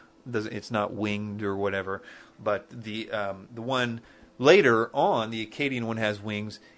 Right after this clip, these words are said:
and later, of course, the Egyptians would de-, uh, develop a similar, uh, picture of the sun and stuff like that. And, you know, uh, they, they, they constantly say the Sumerian were,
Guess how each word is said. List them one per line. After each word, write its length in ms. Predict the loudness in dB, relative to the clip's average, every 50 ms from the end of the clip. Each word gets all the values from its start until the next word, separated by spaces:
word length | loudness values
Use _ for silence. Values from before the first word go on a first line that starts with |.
| _ _
and 420 | 0 2 4 4 4 4 2 -2 -6 -8 -6 2
later, 260 | 4 4 6 6 4
of 120 | 2 0
course, 240 | 0 -2 -2 -2 -2
the 100 | -4 -6
Egyptians 520 | -4 0 0 -2 -2 -2 -6 -8 -8 -6 -6
would 160 | -6 -6 -4
de-, 140 | -6 -6 -6 -6 -12 -20 -20 _ _ 0
uh, 160 | 2 2 2
develop 420 | 2 2 4 6 6 6 6 4
a 40 | 0
similar, 600 | -4 -6 -6 -4 -4 -2 -2 0 0 -2 -2 -4 -6 -6
uh, 400 | -4 -2 -2 -2 -2 -4 -6 -6
picture 460 | -6 -8 -8 -8 -8 -6 -4 -2 -2
of 120 | -2 -4
the 60 | -8
sun 320 | -10 -6 -2 -2 -2 -2 -2
and 100 | -6 -8
stuff 220 | -10 -10 -6 -4
like 140 | -6 -4 -2
that. 260 | 0 0 0 -2 -4 -10 -20 -20 -20 -20 -20 -20 -20 -20 -20 -20 -20 -20 -20 -8 -4
And, 260 | -4 -4 -4 -4 -10 -18 _ _ _ _ _ _ _ _ _ _ _ _ _ _ _
you 140 | 0 2 4
know, 220 | 6 4 4 2 0 -6 -12 -12 -6 -4
uh, 120 | -4 -4 -4 -6 -12 _ _
they, 240 | -8 0 2 2 2
they, 380 | 2 2 2 2 2 2 0 -4 -12 -6
they 180 | -2 -2 -2
constantly 720 | -2 -4 -4 0 0 0 0 0 -2 -6 -6 -4 -4 -4
say 420 | -4 -2 2 4 4 4 4 2 -2 -10 -10
the 180 | -4 -4 -2 -2
Sumerian 460 | -4 -4 -4 -4 -2 -2 -2 -4 -2
were, 200 | -2 -2 -2 -2